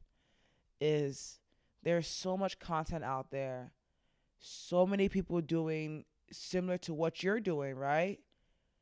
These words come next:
But if you create, if you're creating with a purpose, even when you're posting it,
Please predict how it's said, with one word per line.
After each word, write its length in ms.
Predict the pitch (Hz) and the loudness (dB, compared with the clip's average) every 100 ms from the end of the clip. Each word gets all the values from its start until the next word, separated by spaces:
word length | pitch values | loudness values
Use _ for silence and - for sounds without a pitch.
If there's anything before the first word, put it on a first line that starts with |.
| _ - - | _ -20 -4
But 140 | 143 | -2
if 160 | 156 - | -2 -2
you 120 | 175 | -6
create, 400 | - - 175 175 | -4 -2 0 0
if 100 | - | 0
you're 140 | 190 208 | 2 0
creating 480 | - 208 196 214 208 | 0 2 4 2 2
with 100 | 202 | 0
a 60 | |
purpose, 720 | - 185 175 180 185 - - - _ _ _ _ _ - | 2 2 2 2 -2 -4 -12 -18 _ _ _ _ _ -6
even 240 | 170 190 | -4 -2
when 120 | 190 | 0
you're 140 | 185 175 | 0 0
posting 460 | 180 170 - 190 | 0 -2 -4 -6
it, 140 | 170 | -6